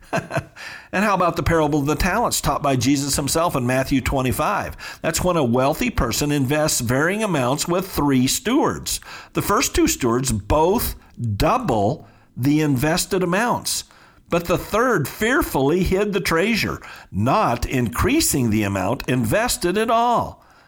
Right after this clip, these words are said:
And that third person's portion to steward was taken away and given to the best steward in the story. This story points to the resources allocated to bad stewards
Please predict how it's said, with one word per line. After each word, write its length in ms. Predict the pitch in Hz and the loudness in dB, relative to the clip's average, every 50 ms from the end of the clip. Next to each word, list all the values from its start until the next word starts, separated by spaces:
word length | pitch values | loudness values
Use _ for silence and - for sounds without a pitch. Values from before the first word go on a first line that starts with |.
| _ _ _ - | _ _ _ -4
And 140 | - 151 127 | -2 0 0
that 260 | 120 156 202 220 220 | 2 2 0 0 -2
third 340 | - - 165 180 208 196 185 | -2 0 0 0 0 0 0
person's 400 | - 202 190 185 - 214 196 - | 0 0 0 0 -2 -4 -4 -4
portion 520 | - - - 175 123 104 - 147 127 123 127 | -4 -2 0 0 0 0 0 -2 -2 -2 -2
to 60 | 147 | -2
steward 520 | - - - - 180 170 139 117 107 110 | -2 -2 -2 0 2 2 4 4 4 2
was 180 | 131 143 135 - | 2 0 0 0
taken 320 | - - 185 160 214 202 | -2 -2 -2 -2 0 0
away 520 | 208 202 214 254 294 302 294 220 - - - - - - - - | 2 2 2 2 2 2 0 0 -2 -4 -10 -16 -20 -20 -14 -6
and 240 | - - 262 240 175 | -2 0 2 2 2
given 240 | 160 202 214 240 220 - | 2 2 2 0 0 0
to 100 | 262 247 | 0 0
the 140 | 208 247 | 0 0
best 320 | 185 160 240 254 294 285 - | -2 0 0 0 0 0 -2
steward 460 | - - - 139 117 104 98 95 98 | -2 -2 0 2 2 2 2 2 0
in 120 | 98 95 | 0 -2
the 80 | 87 85 | -2 -4
story. 540 | - - - 120 95 82 71 62 - - - _ _ _ _ _ _ _ _ _ _ _ _ _ _ _ _ _ _ - - - | -4 -2 -2 -2 -2 -2 -2 -6 -10 -14 -18 _ _ _ _ _ _ _ _ _ _ _ _ _ _ _ _ _ _ -20 -16 -6
This 180 | 123 - 302 - | -4 -2 -2 0
story 520 | - - - - 185 147 120 101 87 82 | -2 -2 -2 0 2 2 2 2 0 -2
points 420 | 90 - - 170 170 180 180 - - | -2 -2 0 0 0 0 0 -2 -2
to 140 | - 185 170 | 0 2 2
the 120 | 160 160 | 4 4
resources 920 | 156 156 160 180 208 226 - - 139 110 98 85 - - 120 139 139 - - - - - - - _ _ _ _ | 4 4 4 2 2 0 0 0 0 0 0 0 0 0 0 0 -2 -4 -6 -10 -18 -20 -20 -20 _ _ _ _
allocated 840 | - 139 147 156 180 202 220 214 - - 175 165 160 160 165 151 - | -2 0 2 2 2 0 0 -2 -2 2 2 4 4 4 2 2 0
to 100 | 143 131 | 0 0
bad 440 | 113 101 90 131 143 160 175 170 165 | 0 2 2 2 2 2 2 0 0
stewards 680 | - - - 156 123 107 101 92 92 110 135 - - | -2 -2 0 0 2 2 2 2 2 0 0 -2 -4